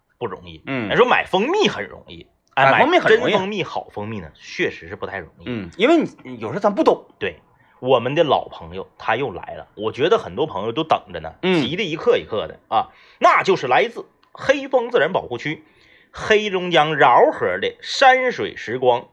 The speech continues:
Speaker 1: 黑蜂雪蜜。
Speaker 2: 嗯。
Speaker 1: 哎，这个也是我们的老朋友啊，原产地直供的好蜂蜜，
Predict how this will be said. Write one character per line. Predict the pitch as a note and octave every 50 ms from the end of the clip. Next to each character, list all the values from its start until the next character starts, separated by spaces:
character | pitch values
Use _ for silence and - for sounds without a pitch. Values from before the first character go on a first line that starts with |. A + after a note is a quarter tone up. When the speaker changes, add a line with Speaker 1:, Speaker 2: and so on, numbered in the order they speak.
| _ _
Speaker 1:
黑 | _ - - - G#3 G3 F#3+ F#3 F3
蜂 | E3 - F3 E3 E3 E3 D#3
雪 | - - D2 D#2
蜜。 | C3 F3+ - -
Speaker 2:
嗯。 | C#3+ D3 C#3+ B2 A2 -
Speaker 1:
哎， | C#3+
这 | - - D#4
个 | D#4 C#4+
也 | G3 A2 F2+ -
是 | - F3
我 | F3+ B2 E2+
们 | D#2 F#2+ A#2
的 | D3
老 | D3+ B2 - -
朋 | - - F2 E2 F#2+
友 | B2 C3+ - - _ _ _ _
啊， | C#3 B2 G2 E2+ - - - - - - _
原 | - D#3 D#3+ F#3 G#3+ C#4 E4 E4+
产 | - - - G2 F#2 A#2
地 | F3+ G#3+ E3+
直 | - - D3 G3+
供 | G#3 C4+ G#3 C3
的 | G#2+
好 | F#2+ - - -
蜂 | - - B2 C3
蜜， | D#3 E3+ -